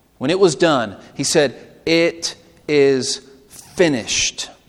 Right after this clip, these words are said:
There's a lot more tied up in those three words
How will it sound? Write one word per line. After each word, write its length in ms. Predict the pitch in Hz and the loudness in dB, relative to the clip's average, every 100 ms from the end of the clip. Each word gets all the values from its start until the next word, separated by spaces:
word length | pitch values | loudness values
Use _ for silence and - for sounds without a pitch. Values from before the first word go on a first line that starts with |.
| _ _ _ _ _ _ _ _ _ | _ _ _ _ _ _ _ _ _
There's 160 | 113 123 | -8 -4
a 60 | |
lot 400 | 117 143 160 160 | 0 6 6 6
more 180 | 156 147 | 2 0
tied 260 | 147 139 135 | 2 2 2
up 140 | 127 | -2
in 80 | 127 | -6
those 180 | 123 - | -6 -8
three 220 | 139 127 | -6 -4
words 580 | 117 110 104 101 - | -4 -4 -6 -10 -16